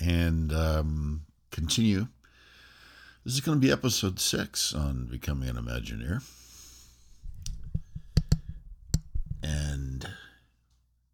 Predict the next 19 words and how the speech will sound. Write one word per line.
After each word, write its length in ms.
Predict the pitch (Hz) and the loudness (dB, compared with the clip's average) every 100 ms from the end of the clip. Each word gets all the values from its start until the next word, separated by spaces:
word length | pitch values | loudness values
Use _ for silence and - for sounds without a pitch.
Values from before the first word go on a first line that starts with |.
| _ _ _ _ _ _ _ | _ _ _ _ _ _ _
I 40 | 113 | -2
hope 200 | 117 117 | 0 0
it's 240 | 78 - | -4 -6
starting 460 | - 110 98 95 90 | 0 2 4 4 2
to 100 | 85 | 0
get 320 | 76 85 78 - _ _ _ - | 2 0 0 -6 _ _ _ -6
interesting 500 | 82 - 73 - 58 | -4 -2 -2 -2 -6
for 260 | - 53 50 | -8 -10 -10
you. 120 | - - _ _ _ _ - - - - - - - - - - - _ _ _ _ _ _ _ - | -12 -18 _ _ _ _ -18 -18 -20 -18 -18 -18 -18 -18 -18 -20 -20 _ _ _ _ _ _ _ -8
So, 440 | - 185 160 - - _ _ _ _ _ _ _ _ _ _ _ | 2 4 4 0 -10 _ _ _ _ _ _ _ _ _ _ _
now, 260 | - 208 180 69 80 85 | -2 -2 -2 -8 -14 -6
um, 640 | 120 131 143 131 127 127 127 - - | 0 4 6 6 4 0 -4 -14 -14
the 220 | 123 113 | -8 -4
one 180 | 160 254 | 0 0
thing 180 | 262 214 | 2 2
about 380 | 147 117 104 - - - _ _ _ - - | 6 6 6 2 -14 -20 _ _ _ -20 -2
Imagineering, 840 | 95 98 90 82 85 101 87 85 - | 2 4 4 4 6 6 4 2 2
um, 280 | 82 78 69 | 2 0 0
or 240 | 90 76 | 0 -2